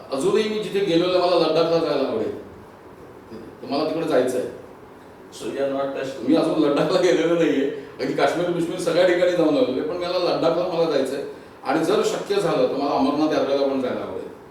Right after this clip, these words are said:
Speaker 2: क्या बात, खूप छान. आणि लास्ट, एखादा ड्रीम क्लायंट किंवा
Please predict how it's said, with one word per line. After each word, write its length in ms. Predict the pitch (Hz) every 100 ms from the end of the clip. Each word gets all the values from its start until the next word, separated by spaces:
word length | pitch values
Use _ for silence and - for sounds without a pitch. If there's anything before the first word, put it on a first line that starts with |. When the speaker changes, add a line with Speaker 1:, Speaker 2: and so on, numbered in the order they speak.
| -
Speaker 2:
क्या 120 | 131
बात, 260 | - - - - -
खूप 160 | - -
छान. 80 | - - - - - - - - - - - - - 143
आणि 180 | 147
लास्ट, 500 | 147 147 - - -
एखादा 920 | 147 156 - 190 208 208 208 208 160 - -
ड्रीम 480 | 131 170 180 170 -
क्लायंट 300 | 123 120 - - -
किंवा 420 | 127 127 147 143